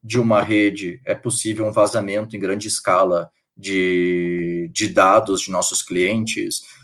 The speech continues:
por uma gestão de acessos indevida, com ex-funcionários ainda com acessos autorizados, ou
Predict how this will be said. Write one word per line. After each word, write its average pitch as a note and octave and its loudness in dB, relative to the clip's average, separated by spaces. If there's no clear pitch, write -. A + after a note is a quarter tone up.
por G2+ 6
uma A#2 6
gestão B2+ 4
de C#3+ 2
acessos A#2 2
indevida, A2+ -2
com G2 -2
ex-funcionários A2 0
ainda G2 2
com - -2
acessos G2 2
autorizados, F#2 2
ou G#2+ 4